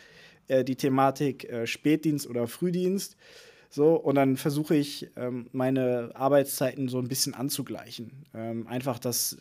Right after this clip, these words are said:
keine Ahnung, ich morgens dann nicht sofort aus dem Haus rausstürme, äh, um ins Büro zu fahren, wenn sie einen Spätdienst hat, weil ich weiß, okay, das nächste Mal sehen wir uns um zweiundzwanzig Uhr.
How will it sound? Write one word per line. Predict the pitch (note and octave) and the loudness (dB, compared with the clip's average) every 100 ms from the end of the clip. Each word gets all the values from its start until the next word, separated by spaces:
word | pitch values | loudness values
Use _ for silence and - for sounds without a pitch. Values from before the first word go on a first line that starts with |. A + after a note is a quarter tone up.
| A#2 C3 | -18 -14
keine | - A#2+ | -8 -6
Ahnung, | A2 B2+ A#2+ A#2 - - _ _ _ _ _ _ - - - | -2 -2 -2 -4 -14 -20 _ _ _ _ _ _ -20 -20 -16
ich | - | -2
morgens | C3+ C#3+ C#3+ | 4 4 4
dann | D3 | 0
nicht | C#3 C3+ | 0 -2
sofort | C3+ C#3+ C3+ | 0 6 6
aus | C3 B2 | 4 -2
dem | A#2+ | 4
Haus | D3 E3 C3+ | 6 6 4
rausstürme, | D#3 E3 - D#3 D#3+ D#3+ D#3+ C#3+ - - - - - | 4 4 2 4 4 4 2 -2 -12 -20 -20 -20 -12
äh, | C3 | -6
um | B2+ C3 C3+ | -4 -2 -2
ins | C3 A#2+ | -4 -6
Büro | - B2+ | -4 0
zu | E3+ E3+ | 0 0
fahren, | - D3+ D3 D3 C#3+ B2+ | 2 4 6 4 2 -2
wenn | C3 C3 | -2 0
sie | C3 C#3 | 2 2
einen | C3+ | 0
Spätdienst | - C#3+ C#3 A#2+ A#2 | 0 0 0 -2 -4
hat, | A2+ | -2
weil | A#2 | -2
ich | A#2+ | 0
weiß, | B2+ C3+ C#3 | 2 2 2
okay, | C3+ C#3 C3+ | -2 0 2
das | B2+ - - | 2 0 0
nächste | C#3 C3+ | -2 0
Mal | C3 | 0
sehen | C3 C3+ | 2 2
wir | B2+ | 0
uns | B2 | 0
um | A#2+ | -4
zweiundzwanzig | A#2 C3 B2+ - A#2+ A#2 A2 | -2 -2 -2 -2 -4 -6 -8
Uhr. | B2 G#2+ | -6 -6